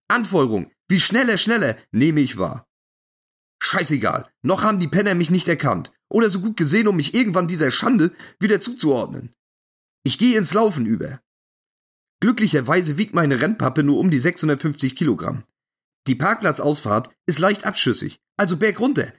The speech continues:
das hilft. Ich: "Mirko, Gang einlegen und kommen lassen." Mirko: "Scheiße, wie schaltet man hier?" "Ja, das Schalten, du Trottel.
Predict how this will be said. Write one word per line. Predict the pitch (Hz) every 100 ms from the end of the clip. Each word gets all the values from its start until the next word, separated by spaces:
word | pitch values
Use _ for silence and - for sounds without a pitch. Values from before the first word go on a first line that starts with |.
| _
das | 185 -
hilft. | 220 196 - - _ _ _ _ _ _ _ _ _ -
Ich: | 120 - - _ _ _
"Mirko, | 175 285 285 233 131 - _ -
Gang | 269 254
einlegen | 226 214 196 202
und | 190
kommen | 269 247
lassen." | 208 151 110 98 _ _ _ _ _ _ _
Mirko: | 101 107 - 98 - _ _ _ _ _ _ -
"Scheiße, | 220 262 220 196 139
wie | 202
schaltet | 254 294 254
man | 180 160
hier?" | 131 104 87 _ _ _ _ _ _ _ _ _
"Ja, | 101 123 165 185
das | 175 -
Schalten, | - 226 196
du | 185
Trottel. | 139 143 151 113 87